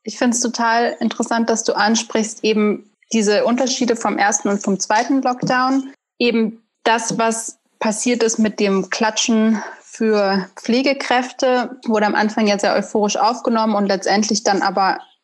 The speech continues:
meiner Meinung nach auch zu Recht kritisiert, weil es eben, ich sag mal, eine oberflächliche Form der Anerkennung ist, die aber keinen strukturellen Wandel mit sich zieht, ja.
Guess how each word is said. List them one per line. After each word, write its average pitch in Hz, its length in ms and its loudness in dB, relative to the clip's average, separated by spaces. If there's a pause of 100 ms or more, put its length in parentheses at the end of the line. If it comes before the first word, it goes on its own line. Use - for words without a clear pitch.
(100)
meiner 196 300 2
Meinung 196 280 2
nach 185 180 -2
auch - 220 -4
zu 208 140 0
Recht 214 460 0 (180)
kritisiert, 233 920 0
weil 214 220 2
es 254 220 -2
eben, 233 640 0 (100)
ich 208 140 -2
sag 220 160 0
mal, 220 100 2
eine 208 160 2
oberflächliche 202 1300 0 (140)
Form 202 640 0
der 180 560 0 (100)
Anerkennung 269 720 0
ist, 254 320 -2 (180)
die 262 400 2
aber 214 280 0
keinen 220 400 0
strukturellen 185 1120 0 (320)
Wandel 190 640 0 (160)
mit 190 220 -2
sich - 300 -8
zieht, 175 340 -4
ja. 226 300 2